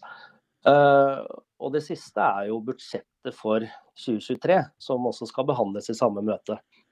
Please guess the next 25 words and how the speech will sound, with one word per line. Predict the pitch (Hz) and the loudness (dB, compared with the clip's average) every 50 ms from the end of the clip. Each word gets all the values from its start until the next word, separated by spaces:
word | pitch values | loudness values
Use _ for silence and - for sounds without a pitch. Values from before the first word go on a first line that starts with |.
| _ _ _ _ _ _ _ _ - | _ _ _ _ _ _ _ _ -2
Ehm, | - 123 123 120 120 120 120 120 120 117 120 117 117 117 117 117 | 0 2 2 2 2 0 0 -2 -2 -4 -6 -6 -8 -10 -12 -12
og | - - - 135 | -10 -8 -2 0
da | 151 160 147 | 2 2 2
er | 107 113 123 | 2 0 -2
det | 127 | -4
viktig | 135 135 _ _ - - 95 | -6 -8 _ _ -8 -6 -4
at | - - - 131 123 | -4 -6 -6 -8 -8
det | 131 127 123 | -6 -6 -6
ligger | 107 87 - - 117 120 | -8 -10 -8 -6 -6 -4
midler | 120 110 101 92 95 104 110 110 120 110 | -4 -4 -6 -6 -4 -4 -2 -2 -2 -2
inne | 101 92 104 120 127 - | -4 -2 -2 -2 -2 0
for | - 117 113 | -2 -2 -4
oppstart, | 110 - - - - 98 104 110 - _ - - | -4 -6 -8 -6 -4 -4 -4 -4 -6 _ -10 -8
eh, | 127 110 107 - | -6 -6 -6 -6
type | - 110 - - 104 | -6 -8 -6 -4 -2
i | 107 110 | -2 -2
andre | 104 101 95 104 101 | -2 -2 -4 -2 0
halvår. | 110 104 101 127 175 214 220 _ _ _ _ _ _ _ _ _ _ _ - | 2 4 4 6 4 4 2 _ _ _ _ _ _ _ _ _ _ _ -2
Eh, | - 123 123 123 120 117 117 117 117 113 113 113 113 110 107 110 107 - | 0 2 2 2 2 2 0 -2 -4 -4 -4 -4 -4 -4 -6 -6 -8 -6
for | - 127 117 | -4 -2 0
den, | 113 110 117 117 113 113 123 - _ _ _ _ _ _ _ _ _ | 0 -2 -2 -4 -8 -12 -16 -20 _ _ _ _ _ _ _ _ _
når | 120 120 120 123 123 120 110 | -4 0 2 2 2 4 2
den, | 120 110 107 117 123 123 120 - _ _ _ - | 2 2 2 2 -2 -4 -6 -8 _ _ _ -4
eh, | 135 127 123 120 117 | -2 -2 -2 -2 -2
prosessen, | - 131 120 - - 107 - - - - 120 | -6 -8 -6 -6 -6 -6 -6 -8 -8 -8 -6